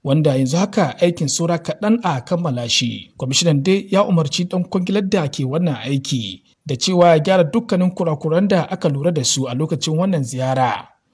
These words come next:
Haka ma kwamishinan na kula da filaye da gidaje ya umarci da a roshe wasu shaguna waɗanda aka gina gab ga wannan titi wanda ake batun kammala shi.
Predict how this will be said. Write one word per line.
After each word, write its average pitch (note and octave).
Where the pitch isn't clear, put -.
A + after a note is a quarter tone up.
Haka C#3
ma D3
kwamishinan D3
na D#3
kula D#3
da D3+
filaye F3+
da D3
gidaje A#2+
ya D3
umarci C#3
da D#3
a C3+
roshe E3
wasu C#3+
shaguna C3
waɗanda C#3+
aka C#3
gina D3+
gab G3+
ga D#3
wannan C#3+
titi C3
wanda C#3+
ake C#3+
batun B2
kammala A#2+
shi. A2